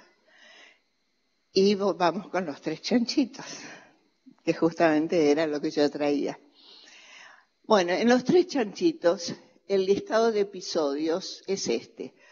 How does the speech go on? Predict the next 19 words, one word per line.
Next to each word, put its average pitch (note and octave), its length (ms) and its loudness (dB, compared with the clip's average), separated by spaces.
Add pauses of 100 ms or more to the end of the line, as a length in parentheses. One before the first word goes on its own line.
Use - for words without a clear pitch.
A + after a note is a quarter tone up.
(160)
Hay F#3 240 8
ocho F#3+ 320 8
episodios D3+ 720 -8
nucleares. F#3 840 2 (680)
El E3+ 180 2
primero E3+ 600 4
hace E3 260 0
la D#3 80 -6
casa D#3 240 -6
de D#3+ 80 -2
paja, E3+ 380 2
el D3+ 80 2
segundo D3+ 500 -2
de D3 100 2
ramas, E3 420 6
el C#3+ 100 -4
tercero E3 340 4
de E3 80 8
ladrillos. D#3+ 640 4